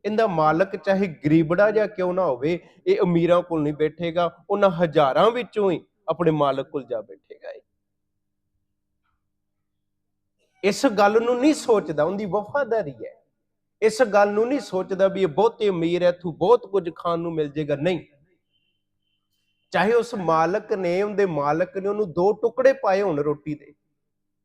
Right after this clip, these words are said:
ਪਰ ਹਜ਼ਾਰਾਂ ਵਿੱਚ ਬੈਠੇ ਹੋਏ ਆਪਣੇ ਮਾਲਕ ਦੀ ਪਹਿਚਾਣ ਰੱਖਦਾ ਹੈ ਤੇ ਉਹਦੇ ਪੈਰਾਂ ਕੋਲ ਜਾ ਕੇ ਬੈਠ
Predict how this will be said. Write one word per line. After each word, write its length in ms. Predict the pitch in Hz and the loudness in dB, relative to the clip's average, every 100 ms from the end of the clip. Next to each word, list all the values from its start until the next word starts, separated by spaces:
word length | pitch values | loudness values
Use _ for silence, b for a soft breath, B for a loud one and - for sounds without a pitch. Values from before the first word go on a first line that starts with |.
| _ _ _ - | _ _ _ -2
ਪਰ 120 | 196 | 0
ਹਜ਼ਾਰਾਂ 600 | 185 175 160 143 143 196 | 2 2 4 4 4 2
ਵਿੱਚ 240 | 220 220 | 0 -4
ਬੈਠੇ 460 | 208 151 254 - 302 | -4 2 2 2 2
ਹੋਏ 140 | 233 | 4
ਆਪਣੇ 260 | 196 165 175 | 4 0 -4
ਮਾਲਕ 400 | 170 156 156 160 | 0 0 -2 -4
ਦੀ 120 | 160 | -8
ਪਹਿਚਾਣ 640 | 160 151 151 - 160 165 196 | -6 -8 -8 -4 -2 -2 -4
ਰੱਖਦਾ 380 | 175 - 175 | -6 -6 -2
ਹੈ 80 | 190 | -2
ਤੇ 280 | - _ 180 | -2 _ -4
ਉਹਦੇ 140 | 165 | -2
ਪੈਰਾਂ 300 | 165 151 139 | 0 0 0
ਕੋਲ 200 | 135 131 | -2 -8
ਜਾ 140 | 120 113 | -8 -12
ਕੇ 120 | 131 | -12
ਬੈਠ 180 | 113 | -20